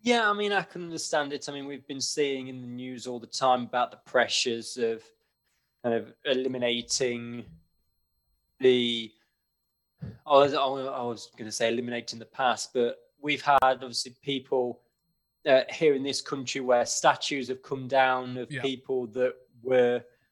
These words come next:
Speaker 1: um, with, within the slave trade a few hundred years ago.
Speaker 2: Yep.
Speaker 1: Um, and there was obviously the pressure on, on the Redskins i-, in the N F L. So I can see obviously why they felt they, that they've had to make this change. I also think they've made a smart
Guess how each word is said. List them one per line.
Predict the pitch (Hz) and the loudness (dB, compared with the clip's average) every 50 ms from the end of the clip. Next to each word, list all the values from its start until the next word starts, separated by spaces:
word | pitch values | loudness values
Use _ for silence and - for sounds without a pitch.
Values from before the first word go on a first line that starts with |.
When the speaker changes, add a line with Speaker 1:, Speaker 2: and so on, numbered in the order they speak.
| _ _ _ _ _ _ - | _ _ _ _ _ _ 4
Speaker 1:
um, | 123 120 120 120 120 117 117 117 117 117 110 | 6 6 6 6 4 2 -2 -4 -8 -6 -4
with, | 123 123 120 - - _ _ _ _ | -4 -4 -4 -6 -10 _ _ _ _
within | 135 131 117 127 127 123 | 0 0 0 0 0 -2
the | 123 113 | -2 -4
slave | - - - 135 123 123 120 120 | -4 0 2 4 4 4 2 -2
trade | - - - 127 123 120 120 120 117 117 _ _ _ _ _ _ _ _ - | -4 0 2 4 4 4 2 0 -4 -8 _ _ _ _ _ _ _ _ -10
a | 127 | -10
few | - - - 127 123 | -8 -4 -2 0 0
hundred | 113 123 127 127 120 120 113 120 | 0 0 -2 -4 -4 -6 -4 -2
years | 123 127 123 120 110 - | 0 0 2 0 0 -4
ago. | 123 - 131 123 120 120 117 117 117 117 - - _ | -4 0 4 4 6 6 4 2 0 -2 -6 -10 _
Speaker 2:
Yep. | - 131 127 135 - _ _ | -14 -14 -14 -14 -16 _ _
Speaker 1:
Um, | - 123 117 117 117 117 120 120 120 117 117 120 120 - _ | 4 4 6 6 6 4 2 2 0 -2 -4 -6 -10 -12 _
and | - - | -10 -4
there | 123 123 120 | 0 2 2
was | 120 123 117 - | 2 2 -2 -4
obviously | - - 147 123 - - 127 | -4 -6 -6 -4 -4 -4 -4
the | 113 117 | -6 -8
pressure | - - - 139 123 120 - - 135 127 123 | -6 0 4 4 4 4 2 0 0 0 0
on, | 120 120 120 120 127 123 | 0 0 -2 -4 -8 -12
on | 131 135 | -12 -12
the | 123 120 | -6 0
Redskins | 123 123 120 117 120 - - - - - 127 120 120 120 110 120 | 2 2 2 0 0 0 0 0 0 0 -2 -4 -4 -4 -6 -8
i-, | 127 127 - - | -10 -10 -12 -12
in | 139 127 120 | -10 -8 -6
the | 120 | -4
N | 120 120 113 | -4 -4 -4
F | 113 113 107 - - | -4 -4 -6 -2 2
L. | 123 120 117 117 117 | 2 4 4 4 2
So | 104 - - 127 120 117 110 - _ _ _ _ - | 0 0 0 0 0 0 0 -4 _ _ _ _ -8
I | 127 | -6
can | - - 131 | -4 -2 -2
see | 120 - - - - 156 139 135 135 | 0 0 2 2 2 2 2 4 2
obviously | 131 123 - - 131 | 2 2 0 -2 -6
why | 123 117 120 135 131 131 127 127 | -6 -2 4 6 8 8 8 6
they | 120 123 120 | 4 0 -2
felt | - - - 131 123 123 117 | -2 -2 0 0 0 0 -2
they, | 127 123 120 123 120 - | -4 -6 -6 -6 -6 -4
that | - 127 127 - - | -2 -2 -2 -2 0
they've | 127 120 110 | -2 -2 0
had | - - 123 123 | 2 0 0 0
to | - 120 | -2 -6
make | 120 117 110 - | -6 -6 -8 -8
this | 120 - - | -10 -8 -4
change. | - - 139 139 143 143 135 | 0 0 0 0 0 0 0
I | 131 135 | 2 2
also | 151 151 147 - | 2 0 0 -4
think | 120 - 131 131 127 | -6 -8 -10 -10 -8
they've | 131 123 113 - | -6 -6 -6 -4
made | 123 123 123 113 | -6 -6 -6 -4
a | 117 | -4
smart | - - - - - 131 131 127 123 120 - | -2 0 0 0 2 4 6 6 6 4 2